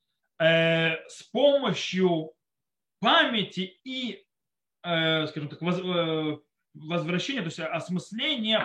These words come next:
прошлого, соединяя,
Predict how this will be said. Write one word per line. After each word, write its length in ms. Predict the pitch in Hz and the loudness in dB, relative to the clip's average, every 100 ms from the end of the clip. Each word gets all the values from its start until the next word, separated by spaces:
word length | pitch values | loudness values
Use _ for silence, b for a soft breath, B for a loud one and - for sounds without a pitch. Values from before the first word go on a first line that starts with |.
| - | -2
прошлого, 880 | 190 277 302 - 175 160 180 214 - _ _ _ _ | -2 0 -2 -4 -4 -2 0 -2 -6 _ _ _ _
соединяя, 1160 | - 175 165 160 170 175 226 214 165 160 180 | -4 0 0 0 -2 0 2 2 2 -2 -4